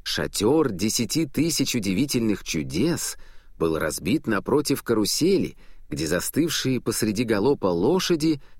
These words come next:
взмывали на латунных, раскрашенных как леденцы, опорах на пугающую высоту. Издалека с американских горок доносились крики, когда вагонетки ныряли в свою первую пропасть.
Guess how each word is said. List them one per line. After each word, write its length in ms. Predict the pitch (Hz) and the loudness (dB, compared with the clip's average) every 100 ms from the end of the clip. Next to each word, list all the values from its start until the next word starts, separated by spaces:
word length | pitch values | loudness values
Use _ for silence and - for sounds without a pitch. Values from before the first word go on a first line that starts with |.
| - - - | -20 -18 -8
взмывали 640 | - 82 120 139 165 180 156 | -4 0 2 2 4 4 4
на 140 | 151 | 2
латунных, 720 | 135 - 156 180 165 139 - | 2 0 2 2 4 2 2
раскрашенных 760 | 139 139 - 127 160 147 143 127 | 0 0 0 0 0 0 0 0
как 220 | 131 123 | -2 0
леденцы, 480 | 123 113 120 - 123 | -2 0 -2 0 0
опорах 640 | 78 - 185 160 107 - - - - | 0 2 2 4 0 -6 -14 -16 -2
на 200 | 127 139 | 2 2
пугающую 960 | - 73 80 175 165 160 - - 135 123 | 0 -2 0 2 2 2 0 0 0 2
высоту. 640 | 120 110 101 92 92 71 - - - - - - | 0 0 -2 -2 -4 -6 -10 -20 -20 -20 -18 -6
Издалека 840 | 117 110 78 78 78 - 165 175 117 - - - - | -2 0 0 -4 -4 -4 -2 -2 -4 -12 -20 -18 -8
с 120 | - | 0
американских 720 | 104 101 104 202 190 - 151 | 2 2 2 0 0 2 0
горок 380 | 98 123 185 156 | 2 2 2 2
доносились 640 | 131 135 123 156 151 131 - | 2 2 2 2 2 2 0
крики, 460 | 131 185 85 - | -2 0 0 -4
когда 320 | 82 87 90 92 | -4 -2 0 0
вагонетки 640 | 95 87 95 151 147 127 | 0 0 2 0 0 0
ныряли 500 | 110 90 98 143 127 | 2 2 2 2 0
в 60 | |
свою 340 | - 95 95 87 | 0 0 2 0
первую 500 | - 104 104 95 92 | 0 0 2 2 0
пропасть. 680 | - 73 76 - - - | -2 -8 -8 -8 -8 -8